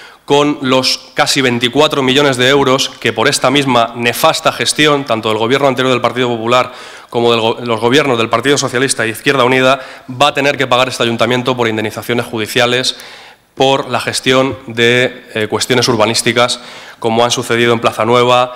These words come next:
en el Parque Picasso o en el Colegio Azorín, en el barrio de Veredas de los Estudiantes.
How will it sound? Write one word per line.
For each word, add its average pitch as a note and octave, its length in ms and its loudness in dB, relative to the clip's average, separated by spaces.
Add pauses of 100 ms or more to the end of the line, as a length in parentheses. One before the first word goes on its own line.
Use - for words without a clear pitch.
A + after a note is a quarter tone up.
(220)
en A#2+ 120 -4
el A2 120 -2
Parque A#2+ 380 0
Picasso A#2+ 560 0
o B2 80 -6
en A2+ 80 -2
el A2 60 -4
Colegio A#2+ 300 -2
Azorín, A#2+ 380 -2 (480)
en B2+ 460 2
el B2+ 120 -2
barrio B2 340 2
de A2+ 240 2
Veredas A#2+ 520 0
de A#2+ 100 0
los A2 100 -6
Estudiantes. A2+ 760 -8